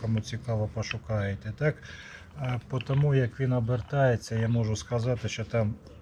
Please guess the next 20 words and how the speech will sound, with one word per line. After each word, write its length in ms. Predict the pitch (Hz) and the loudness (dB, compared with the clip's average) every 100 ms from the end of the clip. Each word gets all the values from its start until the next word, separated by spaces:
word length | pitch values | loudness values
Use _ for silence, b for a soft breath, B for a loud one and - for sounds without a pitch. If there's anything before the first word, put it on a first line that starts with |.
| - - | -20 -10
змащуваного 1000 | 104 98 117 120 - - 113 110 107 110 | -6 0 4 4 2 -2 0 2 2 2
матеріалу 680 | 110 107 117 120 139 120 101 | 2 0 -2 0 2 2 2
досить 380 | 110 - 107 - | -2 -4 -8 -8
таки 400 | 107 - 113 117 - - - 110 123 | -8 -4 -4 -4 -14 -20 -8 -4 0
багато. 540 | 113 101 82 - 101 - | 0 0 -2 -8 -10 -2
Так? 180 | 156 - B B B B B | -2 -2 B B B B B
Чому 440 | - - 123 147 156 | -8 -2 0 4 4
не 140 | 143 | 4
буду 400 | 120 127 127 127 | 2 0 0 0
я 200 | 117 120 | 2 2
його 220 | 117 120 | 2 0
розкривати? 720 | 117 113 - 120 113 90 - - | 0 -2 -2 0 0 0 -4 -10
Тому 200 | 117 123 | -4 -2
що 240 | 117 - 117 | -2 -2 0
він 220 | 147 135 | 2 2
зроблений 760 | 110 131 120 120 117 113 110 - B B B B B B B | 2 2 2 2 4 4 2 -2 B B B B B B B
для 320 | 101 107 123 | 0 4 4
розкидання 600 | 113 - 123 107 123 117 | 4 2 0 4 4 6
мінеральних 760 | 113 117 113 113 117 113 107 107 | 6 6 6 6 6 6 4 4
добрив. 440 | 110 147 107 104 | 6 6 6 2